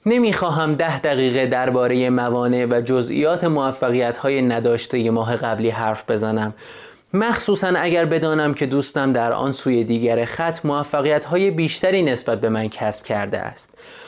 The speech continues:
خودم می‌دانم که خیلی وحشتناک است. فقط به خاطر اینکه نمی‌توانم بهتر از دوستانم باشم، نباید خودم را از آنها مخفی کنم. چرا نمی‌توانیم دوست باشیم؟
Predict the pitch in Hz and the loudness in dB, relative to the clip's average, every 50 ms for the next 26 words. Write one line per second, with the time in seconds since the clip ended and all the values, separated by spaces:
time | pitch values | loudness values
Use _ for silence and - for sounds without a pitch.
0 | - - - - 214 214 226 226 226 226 226 226 208 196 180 160 147 127 120 139 | -18 -12 -4 0 0 2 4 4 4 4 4 4 4 2 2 2 0 0 0 -2
1 | 123 - 131 120 117 117 110 117 107 - - - 117 107 - 117 107 104 - - | -2 0 0 0 0 0 0 -2 -4 -4 -4 -2 -2 -2 0 -2 -2 -4 -4 -6
2 | 101 98 - - - - _ _ - - - - - - - 175 175 196 202 196 | -8 -8 -8 -12 -16 -16 _ _ -20 -20 -18 -18 -12 -4 -2 0 0 0 0 0
3 | - 170 151 - 151 147 147 180 180 185 190 190 185 - 196 190 185 185 208 220 | 0 -2 0 0 0 0 2 2 2 4 2 2 2 0 2 2 4 4 4 4
4 | 214 185 - 160 143 131 127 127 123 123 120 120 120 117 110 - 131 120 120 120 | 2 2 0 0 0 0 2 2 2 2 2 2 2 0 0 0 -2 0 0 0
5 | 113 117 131 127 120 - - 127 120 123 120 120 120 123 120 120 - - 170 170 | 0 0 -2 -2 -2 -2 -4 -2 -2 0 0 2 2 2 0 0 0 0 0 0
6 | 165 165 165 165 - _ _ _ _ _ _ _ _ _ 226 254 277 277 254 214 | 0 -2 -4 -8 -14 _ _ _ _ _ _ _ _ _ 0 2 2 2 2 2
7 | 165 - - - - 117 113 107 101 104 98 95 92 101 101 98 104 110 107 104 | 0 0 -2 -4 -4 -2 -2 -2 -2 -2 -2 -2 -2 -4 -6 -4 -6 -6 -6 -6
8 | 98 98 - - 117 - - - 101 - - - _ _ _ _ _ _ _ _ | -6 -8 -10 -10 -12 -12 -10 -12 -14 -14 -14 -18 _ _ _ _ _ _ _ _
9 | _ _ _ _ _ _ _ _ _ _ _ - - 220 233 240 233 233 240 233 | _ _ _ _ _ _ _ _ _ _ _ -2 0 2 2 4 4 4 4 4
10 | 226 - - 135 120 107 107 104 104 101 101 98 98 - 101 - - - - - | 2 0 0 -2 -2 0 0 -2 -2 -2 -4 -4 -6 -8 -10 -10 -14 -10 -10 -8
11 | - - - - - - | -8 -8 -10 -12 -14 -16